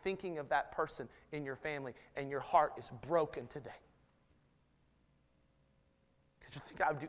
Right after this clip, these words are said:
anything." And so instead of manipulating, instead of scheming, instead of guilting, maybe you need to restart the, the pattern of prayer for them again. Say, "I'm gonna come to the altar and pray for them."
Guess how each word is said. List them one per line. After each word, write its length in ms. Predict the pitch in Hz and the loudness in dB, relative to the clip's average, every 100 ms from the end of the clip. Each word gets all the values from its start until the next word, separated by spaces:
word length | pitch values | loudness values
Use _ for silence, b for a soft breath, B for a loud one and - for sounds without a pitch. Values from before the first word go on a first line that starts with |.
| - | -2
anything." 580 | 190 208 180 - 170 - - _ _ _ _ _ _ _ _ _ _ _ _ _ _ _ _ _ | 0 0 -4 -8 -8 -10 -18 _ _ _ _ _ _ _ _ _ _ _ _ _ _ _ _ _
And 100 | 139 | -6
so 140 | - | -2
instead 260 | 160 - 208 | -2 2 2
of 60 | 175 | 2
manipulating, 720 | 160 196 - 220 226 226 214 - _ _ _ - | 0 0 2 2 2 -2 -10 -18 _ _ _ -14
instead 280 | 160 202 151 | -4 -2 -2
of 40 | |
scheming, 540 | - - 220 226 226 220 B - | -6 -2 0 0 -4 -8 B -12
instead 280 | 165 202 | -4 -2
of 140 | 156 123 | -2 0
guilting, 420 | 180 202 202 156 B - | 2 2 0 -10 B -4
maybe 320 | 165 196 165 | 0 2 0
you 200 | 151 185 | -4 -4
need 160 | 175 | -6
to 100 | - | -6
restart 760 | 156 170 170 - - 214 196 - 139 | -6 -6 -8 -10 2 6 6 4 -4
the, 160 | 147 - 156 | -12 -10 -10
the 100 | 156 | -8
pattern 420 | - 190 175 156 | 2 8 8 6
of 80 | 131 | -4
prayer 420 | - 196 175 156 | 0 4 6 4
for 180 | - 147 | -2 -6
them 240 | 139 120 110 - _ _ _ _ - | -4 -8 -12 -20 _ _ _ _ -4
again. 360 | 143 147 127 117 b b b | -2 0 -2 -8 b b b
Say, 100 | - | 2
"I'm 60 | 202 | 2
gonna 100 | 175 | 4
come 100 | 190 | 4
to 20 | |
the 80 | 156 | 8
altar 240 | 160 160 | 6 4
and 100 | 139 | -2
pray 180 | - 185 | 6 6
for 180 | 151 147 | 6 -2
them." 180 | 139 | -4